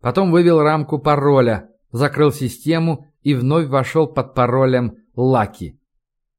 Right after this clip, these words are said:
Пару мгновений он любовался грудастой красоткой, являвшейся заставкой рабочего стола в этом режиме, а затем щелкнул по иконке с изображением ноты ля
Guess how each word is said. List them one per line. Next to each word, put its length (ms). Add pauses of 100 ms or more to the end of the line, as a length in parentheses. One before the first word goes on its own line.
(160)
Пару 200
мгновений 600
он 200
любовался 600
грудастой 520
красоткой, 720 (200)
являвшейся 680
заставкой 540
рабочего 480
стола 400
в 60
этом 240
режиме, 640 (300)
а 120
затем 380
щелкнул 520
по 220
иконке 500 (200)
с 100
изображением 880
ноты 320
ля 500